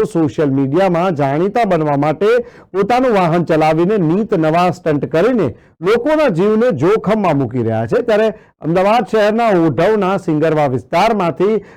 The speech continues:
પ્રાઇવેટ બસની છત પર બેસીને જોખમી સવારી કરી રહેલા મુસાફરોનો વીડિયો સોશિયલ મીડિયામાં વાયરલ થયો છે.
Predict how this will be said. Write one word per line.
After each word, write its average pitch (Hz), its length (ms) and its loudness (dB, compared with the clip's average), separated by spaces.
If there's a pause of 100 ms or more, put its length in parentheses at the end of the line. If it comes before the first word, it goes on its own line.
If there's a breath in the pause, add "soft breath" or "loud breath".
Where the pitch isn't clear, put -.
(120)
પ્રાઇવેટ 196 560 2
બસની 202 440 0
છત 190 460 -4
પર 202 140 0
બેસીને 170 520 0
જોખમી 151 560 -2
સવારી 151 420 0
કરી 139 360 0
રહેલા 147 300 2
મુસાફરોનો 156 760 -2
વીડિયો 165 420 0 (380 loud breath)
સોશિયલ 240 420 0
મીડિયામાં 214 580 0
વાયરલ 143 420 2
થયો 117 260 -4
છે. 107 120 -12